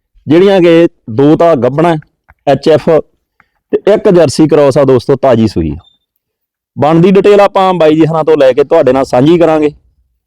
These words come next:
ਵੀਡੀਓ ਵੇਖ ਰਹੇ ਨਵੇਂ ਵੀਰਾਂ ਨੂੰ ਬੇਨਤੀ ਆ ਕਿ ਜਿਨ੍ਹਾਂ ਵੀਰਾਂ ਨੇ ਅਜੇ ਤੱਕ ਆਪਣੇ ਚੈਨਲ ਨੂੰ ਸਬਸਕ੍ਰਾਈਬ ਨਹੀਂ ਕੀਤਾ ਗਾ,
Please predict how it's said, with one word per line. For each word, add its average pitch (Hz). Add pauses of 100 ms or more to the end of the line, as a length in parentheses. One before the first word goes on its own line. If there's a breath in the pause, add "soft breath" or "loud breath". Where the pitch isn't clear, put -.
(240)
ਵੀਡੀਓ 190
ਵੇਖ 170
ਰਹੇ 170
ਨਵੇਂ 147
ਵੀਰਾਂ 143
ਨੂੰ 143
ਬੇਨਤੀ 123
ਆ 139
ਕਿ -
ਜਿਨ੍ਹਾਂ 170
ਵੀਰਾਂ 143
ਨੇ 135
ਅਜੇ 131
ਤੱਕ 127
ਆਪਣੇ 127
ਚੈਨਲ 123
ਨੂੰ 123
ਸਬਸਕ੍ਰਾਈਬ 127
ਨਹੀਂ 123
ਕੀਤਾ 135
ਗਾ, 135